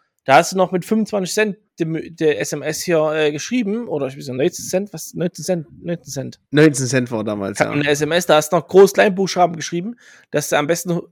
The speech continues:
Speaker 1: das meiste in hundertsechzig Zeichen reinpackst. Äh, ähm, drei, vier S M S am Tag geschrieben.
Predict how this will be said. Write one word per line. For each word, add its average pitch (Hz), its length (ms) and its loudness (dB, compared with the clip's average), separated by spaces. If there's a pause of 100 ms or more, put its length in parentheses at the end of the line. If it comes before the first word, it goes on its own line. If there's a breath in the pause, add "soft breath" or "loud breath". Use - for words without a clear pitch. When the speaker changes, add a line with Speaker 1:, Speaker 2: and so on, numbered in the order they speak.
Speaker 1:
das - 280 -14
meiste 175 340 -4
in 143 60 -8
hundertsechzig 175 380 -6
Zeichen 196 280 -4
reinpackst. 143 500 -6 (680)
Äh, 139 520 6
ähm, 131 320 -4 (180)
drei, 151 240 4
vier 160 140 2
S 147 100 -2
M 143 60 -2
S 185 120 -4
am 202 100 -6
Tag 165 180 -10
geschrieben. 170 460 -10